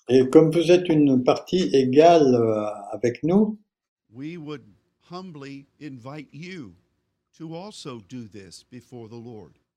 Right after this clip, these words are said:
Speaker 1: on va aussi vous inviter à faire cela devant le Seigneur.
Speaker 2: I think that it is It is a word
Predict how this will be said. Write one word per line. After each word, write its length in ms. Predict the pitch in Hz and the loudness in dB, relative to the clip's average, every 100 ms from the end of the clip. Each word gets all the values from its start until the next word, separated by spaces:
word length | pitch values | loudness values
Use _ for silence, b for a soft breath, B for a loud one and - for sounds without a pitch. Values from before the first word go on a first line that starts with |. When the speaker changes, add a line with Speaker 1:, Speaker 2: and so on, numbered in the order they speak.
| _ _ _ _ _ _ _ - | _ _ _ _ _ _ _ -4
Speaker 1:
on 180 | 110 113 | -2 0
va 500 | 127 123 117 110 110 | 2 2 0 -2 -2
aussi 600 | 113 110 - 170 208 208 | -2 -4 -4 0 0 0
vous 220 | 147 127 | -2 -2
inviter 720 | 135 123 120 - 135 165 202 | -2 -2 -4 0 2 4 2
à 500 | 180 131 120 113 110 - | 2 0 -4 -4 -8 -2
faire 240 | 165 160 | 0 0
cela 480 | - 123 110 135 131 | -2 -2 0 0 -2
devant 460 | 113 127 196 202 175 | -4 0 2 2 2
le 80 | 139 | 0
Seigneur. 420 | - 113 98 95 _ _ _ _ _ _ _ _ _ _ _ _ _ _ | -4 -6 -8 -12 _ _ _ _ _ _ _ _ _ _ _ _ _ _
Speaker 2:
I 140 | 123 143 | -20 -18
think 280 | 185 196 - | -16 -16 -12
that 160 | 170 - _ _ _ _ _ _ _ _ _ _ | -14 -14 _ _ _ _ _ _ _ _ _ _
it 200 | 139 156 | -16 -12
is 420 | 151 135 - - _ _ _ _ _ _ _ _ _ | -12 -14 -18 -20 _ _ _ _ _ _ _ _ _
It 140 | 143 143 | -20 -18
is 160 | 135 | -14
a 80 | 147 | -14
word 500 | 117 113 147 170 160 | -14 -14 -14 -14 -18